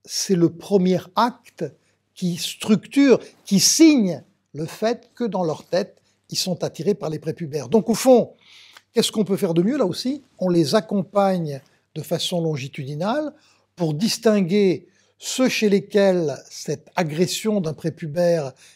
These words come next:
est simplement un substitut. Donc au fond, le substitut d'une fille plus grande faisant fonction d'adolescente, faisant fonction de femme,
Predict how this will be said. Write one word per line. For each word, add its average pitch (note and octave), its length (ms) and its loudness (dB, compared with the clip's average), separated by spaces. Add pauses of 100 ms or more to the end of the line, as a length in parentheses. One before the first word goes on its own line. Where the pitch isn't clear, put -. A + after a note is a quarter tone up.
(180)
est D#3 120 -6
simplement F3+ 800 0 (600)
un F3+ 100 0
substitut. - 720 -2 (160)
Donc E3+ 200 -6
au D#3+ 80 -4
fond, A3 400 -4 (340)
le E3 180 -6
substitut B3+ 1000 -2 (100)
d'une E3 180 -2
fille F#3 340 -2
plus - 300 -6
grande E3+ 520 -2 (240)
faisant F3 400 0
fonction F3 680 -4 (220)
d'adolescente, F3 680 -2
faisant D#3+ 300 -4
fonction E3+ 640 -6 (320)
de C3+ 140 -6
femme, D4+ 380 0